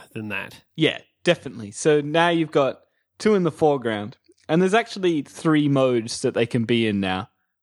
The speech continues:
Speaker 2: Well, three styles, I guess.
Speaker 1: Wow.
Speaker 2: So you've got slide over,
Speaker 1: Okay.
Speaker 2: which is where you can pull an app out from the side of the screen,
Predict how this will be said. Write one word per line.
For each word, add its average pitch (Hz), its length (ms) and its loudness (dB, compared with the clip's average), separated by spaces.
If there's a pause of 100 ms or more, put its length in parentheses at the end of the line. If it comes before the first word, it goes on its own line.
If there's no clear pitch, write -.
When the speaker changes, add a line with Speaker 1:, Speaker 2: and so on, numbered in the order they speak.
(200)
Speaker 2:
Well, 120 120 0
three 151 260 0
styles, 104 600 -2
I 98 100 -12
guess. 110 360 -12 (260)
Speaker 1:
Wow. 165 300 -4
Speaker 2:
So - 160 0
you've 143 160 2
got - 280 0
slide 147 500 2
over, 113 420 0 (580)
Speaker 1:
Okay. - 140 -14
Speaker 2:
which 135 220 -4
is 127 160 0
where 127 180 4
you 120 200 0
can 117 340 0 (560)
pull 175 240 4
an 143 100 2
app 131 280 -2
out 123 300 -2
from 123 180 0
the 120 80 -2
side 123 320 2
of 123 100 0
the 120 60 -2
screen, 143 460 -2